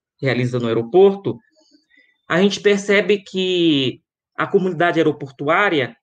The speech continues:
acredita que a ameaça de bomba é só com passageiro e só por telefone. "Alô, tem uma bomba no avião número tal." E não.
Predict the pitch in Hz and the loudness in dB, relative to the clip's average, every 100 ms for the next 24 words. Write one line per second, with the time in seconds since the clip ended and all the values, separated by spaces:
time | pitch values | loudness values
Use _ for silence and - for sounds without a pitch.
0 | _ _ 156 175 185 185 196 190 202 180 | _ _ -8 -6 -8 -6 -8 -8 -4 -2
1 | 123 113 _ _ _ _ _ - 165 196 | -2 -6 _ _ _ _ _ -6 -2 0
2 | 202 196 170 175 165 214 254 262 269 285 | 0 -2 -6 -4 2 4 4 0 -2 -4
3 | _ _ - 190 - 202 208 - 196 165 | _ _ -6 -6 -6 -6 -4 -4 -4 -4
4 | 147 - 156 151 156 147 196 233 285 302 | -8 -6 -6 -2 -4 0 2 0 -4 -10
5 | _ _ _ _ _ _ 151 190 214 220 | _ _ _ _ _ _ -6 -4 0 0
6 | 214 - 220 233 - 220 156 120 117 147 | 0 0 0 0 0 2 2 -2 -10 -6
7 | 143 180 240 247 220 196 208 220 175 214 | -2 2 4 4 2 0 -2 -2 2 0
8 | 233 226 220 220 214 208 208 233 247 240 | 2 -2 -2 -2 -2 0 0 0 -2 -6
9 | 233 _ _ 175 214 233 233 233 208 180 | -10 _ _ -4 0 0 -2 -2 0 0
10 | 120 - _ - 240 330 262 170 131 | -2 -6 _ -8 -4 -2 -2 -2 -6